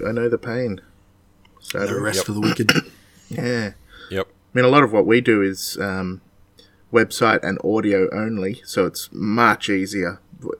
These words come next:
Speaker 1: video, I've only just dipped my toe in video recently. Jesus.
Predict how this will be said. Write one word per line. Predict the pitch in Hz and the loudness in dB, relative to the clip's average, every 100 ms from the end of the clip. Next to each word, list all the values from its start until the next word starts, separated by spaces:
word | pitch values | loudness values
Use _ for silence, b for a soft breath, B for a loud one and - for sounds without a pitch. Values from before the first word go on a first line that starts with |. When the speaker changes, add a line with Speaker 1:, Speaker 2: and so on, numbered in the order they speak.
| - - | -14 -2
Speaker 1:
video, | 127 123 98 92 | 2 6 6 6
I've | - 127 | 4 6
only | 127 101 | 6 4
just | 110 - | -2 0
dipped | 135 - | 0 2
my | 110 | -2
toe | 101 117 113 | -4 -2 0
in | 113 | 0
video | 107 107 98 | 0 2 2
recently. | 92 104 - 95 87 80 _ - | 2 0 -4 -10 -8 -10 _ -4
Jesus. | 160 123 - - | -2 -2 -6 -12